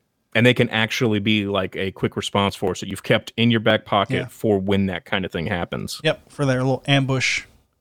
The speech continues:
Speaker 1: 'Cause so many times I end up having to leave units in the backfield to protect,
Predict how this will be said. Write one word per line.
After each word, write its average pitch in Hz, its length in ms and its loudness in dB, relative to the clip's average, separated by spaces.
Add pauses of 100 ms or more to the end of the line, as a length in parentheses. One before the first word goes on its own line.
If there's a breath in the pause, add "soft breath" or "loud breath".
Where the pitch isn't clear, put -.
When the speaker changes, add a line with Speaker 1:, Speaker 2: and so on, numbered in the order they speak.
(600)
Speaker 1:
'Cause 110 260 2
so - 200 2
many 147 120 4
times 139 240 0
I 110 80 2
end 117 120 2
up 110 80 -2
having 113 240 -2
to 107 40 0
leave 107 220 -2
units 113 260 0
in 110 60 -2
the 101 60 -2
backfield 107 560 -2
to - 60 -16
protect, 113 440 -2